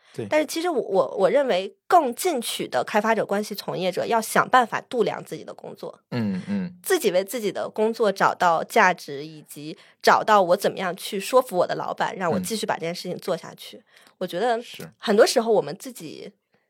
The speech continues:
Speaker 2: 也不够进取。
Speaker 1: 我比较同意你这个观点。确实，你看开发者关系，我总愿意做一个比方哈，更像是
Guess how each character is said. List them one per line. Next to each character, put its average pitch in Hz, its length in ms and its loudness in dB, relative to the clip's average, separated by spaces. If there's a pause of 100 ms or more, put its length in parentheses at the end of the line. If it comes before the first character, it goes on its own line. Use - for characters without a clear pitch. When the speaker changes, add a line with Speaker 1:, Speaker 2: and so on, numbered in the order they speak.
(280)
Speaker 2:
也 202 200 4
不 - 160 -4
够 226 180 8
进 214 240 -6
取。 - 280 -10 (640)
Speaker 1:
我 117 300 6 (440)
比 117 100 0
较 113 140 8
同 104 240 -6
意 104 80 -2
你 90 160 -6
这 - 120 -12
个 95 140 -4
观 90 320 -8
点。 - 300 -12
确 - 180 -2
实， 247 160 -2
你 254 100 0
看 135 200 -2
开 165 120 2
发 196 80 4
者 131 140 0
关 104 220 2
系， 139 140 -6
我 117 140 2
总 135 160 -6
愿 139 220 0
意 - 20 -2
做 151 200 -2
一 127 100 -6
个 - 80 -4
比 - 220 -12
方 127 260 -4
哈， 92 180 -8 (640)
更 214 160 4
像 185 160 8
是 123 320 0